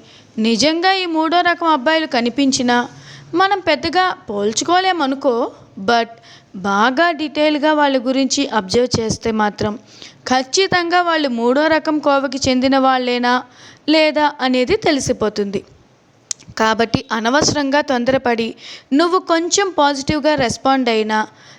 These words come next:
లేదా కాస్త చనువు ఇచ్చినా ఇక చంకనెక్కి కూర్చుంటాడు. ఇది మాత్రం పక్కా నేను చెప్తున్నాను, కాబట్టి జాగ్రత్త అంటూ చాలా వివరంగా చెప్పింది సుజాత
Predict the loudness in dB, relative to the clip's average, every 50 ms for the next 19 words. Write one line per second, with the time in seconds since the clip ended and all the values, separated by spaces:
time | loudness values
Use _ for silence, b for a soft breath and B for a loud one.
0 | B B B 0 2 2 2 2 2 2 0 0 -2 -4 -6 -4 0 2 2 2
1 | 2 2 0 0 0 0 0 0 0 0 0 2 0 0 0 0 0 0 -2 -2
2 | 0 2 2 2 0 0 -4 -4 -4 -2 -2 0 -2 -2 -2 -2 -4 -2 -2 -2
3 | -4 -2 0 0 2 2 0 0 -2 -4 -4 -2 0 -2 -2 -2 -2 -2 -2 0
4 | 2 2 2 2 2 0 0 -2 -4 -10 B B B B B B B B -2 -2
5 | 0 0 0 2 2 2 2 0 0 -2 -6 -6 -6 -6 -4 0 0 0 0 -2
6 | -4 -2 0 0 2 0 0 0 0 -2 -4 -4 -4 -2 -2 -2 0 0 -2 -2
7 | -2 -4 -6 -6 -8 -14 -20 _ _ -2 0 2 2 2 0 -2 -2 0 0 0
8 | 0 0 -2 0 0 2 2 0 0 0 0 0 0 0 0 0 0 0 0 -2
9 | -6 B B B B B B B B -4 -2 -2 -2 -2 -2 -4 -6 -4 -4 -4
10 | -2 -2 0 0 2 2 2 2 0 0 -2 0 0 0 2 2 2 2 2 0
11 | -2 -2 0 0 0 2 2 0 0 -2 -2 0 0 0 0 -2 -4 -4 -4 -4